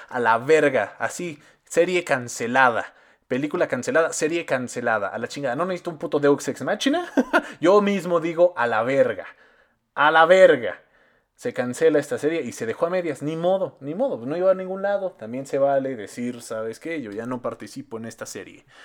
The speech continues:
En esta serie". Y es cuando creas otra. <laughs> Es cuando rompes ciclos. <laughs> Ah, no, cierra ciclos, cierra ciclos.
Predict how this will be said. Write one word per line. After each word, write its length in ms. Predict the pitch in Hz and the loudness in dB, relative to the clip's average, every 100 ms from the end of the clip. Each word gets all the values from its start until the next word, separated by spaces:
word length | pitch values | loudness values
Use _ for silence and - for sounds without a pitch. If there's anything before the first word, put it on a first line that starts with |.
| - - - | -20 -20 -12
En 160 | 117 | -6
esta 260 | 160 - 139 | -6 -4 -4
serie". 460 | - 95 87 85 _ _ _ | -4 -10 -10 -16 _ _ _
Y 80 | 123 | -8
es 100 | 123 | -6
cuando 240 | - 135 123 | -6 -6 -6
creas 320 | 139 127 - | -6 -6 -6
otra. 320 | 113 - - - - | -10 -12 -18 -18 -14
<laughs> 520 | 147 - 143 147 170 160 - - - - | -12 -10 -10 -2 0 -2 -8 -20 -20 -10
Es 300 | 131 139 139 | -8 -6 0
cuando 220 | 165 160 | 2 4
rompes 400 | 147 156 151 131 | 4 0 -2 -6
ciclos. 720 | - 143 - 113 101 117 - - - | -6 -8 -10 -12 -10 -10 -12 -12 -8
<laughs> 840 | 208 - 320 - 262 - 180 233 | -6 -4 -4 -4 -8 -10 -12 0
Ah, 100 | 160 | 4
no, 140 | 185 160 | 4 4
cierra 300 | 185 185 160 | 2 2 -2
ciclos, 360 | 156 123 90 | -4 -10 -14
cierra 300 | - 117 117 | -6 -4 -4
ciclos. 480 | 104 98 - - _ | -6 -14 -20 -20 _